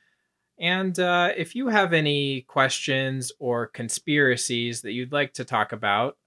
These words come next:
uh, like the callers today, please submit them to anchor dot F M slash Mormcore or email an audio file to laseros nineteen ninety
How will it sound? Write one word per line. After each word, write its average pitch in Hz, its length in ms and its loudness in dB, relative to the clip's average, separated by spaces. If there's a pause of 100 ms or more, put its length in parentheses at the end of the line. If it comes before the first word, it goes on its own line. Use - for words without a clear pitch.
uh, 104 260 -2
like 107 260 -4
the - 80 -12
callers 107 500 -4
today, 110 500 -4 (420)
please 208 400 -2
submit 139 540 -2
them 123 460 -2 (360)
to 120 560 -4
anchor 180 480 0
dot 143 480 2
F 151 260 -2
M 107 460 -2
slash 107 600 -2
Mormcore 127 840 -2 (540)
or 196 520 2
email 139 560 0
an 120 260 -8
audio 123 420 0
file 107 540 0
to 120 480 -6 (140)
laseros 123 880 -2
nineteen 143 800 -4
ninety 131 640 -4